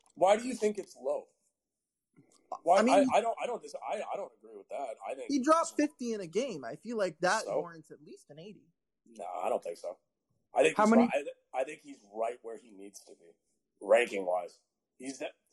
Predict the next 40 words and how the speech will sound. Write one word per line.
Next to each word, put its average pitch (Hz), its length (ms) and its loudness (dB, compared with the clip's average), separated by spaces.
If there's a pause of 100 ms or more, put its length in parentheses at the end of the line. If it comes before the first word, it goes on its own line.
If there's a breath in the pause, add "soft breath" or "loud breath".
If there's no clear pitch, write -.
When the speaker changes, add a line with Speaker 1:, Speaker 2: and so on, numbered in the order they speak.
(760)
Speaker 1:
okay, 127 300 0
he 135 80 -18
dropped 139 420 -2
fifty 135 300 -10
in 120 80 -14
a 113 60 -16
game. 107 140 -12 (220)
That's 104 200 -8
great. 101 160 -12 (240)
It's - 100 -20
fantastic. 104 540 -8
His 104 100 -18
team 139 220 -8
didn't 117 200 -8
win 107 120 -6
the 92 80 -16
game, 85 180 -12 (600)
right? 104 300 4
Like, 117 140 -6
he's 120 140 -14
putting, 175 220 -2
he 135 120 -10
put 175 180 2
up 147 120 0 (100)
massive 127 560 -6
numbers 113 260 -10
for 113 140 -16
a 104 40 -16
team 117 260 -16
that 110 80 -4
was - 120 -18 (140)
awful, 98 320 4 (560)
by 131 180 6
far 120 320 -2
the 110 80 -12
worst 101 320 -16
team 107 200 -18
in 95 40 -16
the 92 60 -14
league. 85 240 -16